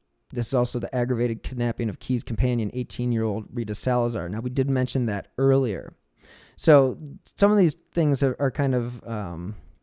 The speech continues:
some of these are becoming redundant, but it is something of note that on November fourth, nineteen eighty,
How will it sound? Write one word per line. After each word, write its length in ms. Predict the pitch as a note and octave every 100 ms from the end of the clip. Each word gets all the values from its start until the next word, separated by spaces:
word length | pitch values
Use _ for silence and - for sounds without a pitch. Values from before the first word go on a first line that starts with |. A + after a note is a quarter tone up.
| _ _ _ _ -
some 220 | - A#3+
of 60 |
these 180 | G3 D3+
are 40 | C3+
becoming 380 | B2 C3 B2+
redundant, 640 | A#2+ A#2 C3 D3+ D3 C3+ -
but 240 | A2+ - - - - - _ -
it 120 | E3
is 240 | F#3 D3+ - - _ _
something 680 | - G3+ F#3 F3+ D#3 C#3+ - _ _ _ _ -
of 360 | C#3 B2+ B2+
note 400 | C#3 C#3 C3 - _
that 320 | C#3 C3 A2 -
on 300 | C3 B2+ B2 B2+
November 360 | B2+ C3+ C3
fourth, 320 | - C3+ A#2+
nineteen 320 | B2+ B2+ C3 B2+
eighty, 320 | B2+ A#2